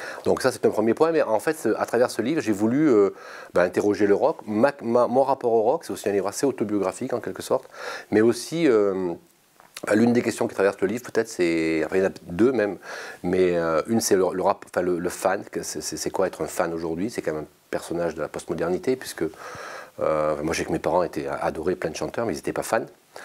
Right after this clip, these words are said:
Mais les fans, c'est les gamins des années soixante, quoi, grosso modo. Enfin, c'est vraiment là où ça commence. On commence à découper des, à découper des photos de nos, enfin, de nos, de nos, de nos, de nos groupes favoris ou de nos chanteurs, et cetera, ou de nos, de nos, comme, de nos acteurs dans des magazines, et qu'on, qu'on,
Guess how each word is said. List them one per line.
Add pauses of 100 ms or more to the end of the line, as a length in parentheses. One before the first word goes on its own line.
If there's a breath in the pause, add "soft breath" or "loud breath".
(360 loud breath)
Mais
les
fans,
c'est
les
gamins
des
années
soixante,
quoi,
grosso
modo.
Enfin,
c'est
vraiment
là
où
ça
commence.
On
commence
à
découper
des, (480 loud breath)
à
découper
des
photos
de
nos,
enfin,
de
nos,
de
nos,
de
nos,
de
nos
groupes
favoris
ou
de
nos
chanteurs,
et
cetera,
ou
de
nos, (180)
de
nos,
comme,
de
nos
acteurs (600 loud breath)
dans
des
magazines,
et
qu'on,
qu'on,